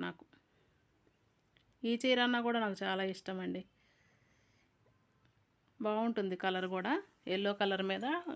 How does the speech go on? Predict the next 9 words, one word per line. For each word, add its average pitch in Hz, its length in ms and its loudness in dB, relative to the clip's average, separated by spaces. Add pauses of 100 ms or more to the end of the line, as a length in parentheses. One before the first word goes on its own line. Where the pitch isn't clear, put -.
(160)
డార్క్ 196 360 0
గ్రీన్ 202 280 0
వచ్చింది 175 360 -6
బోర్డరు. 180 400 -6 (180)
పళ్ళు 214 240 -2
కూడా 208 200 -2
చూడండి, 202 400 -6
రిచ్గా 208 420 -4
వచ్చింది. 190 420 -4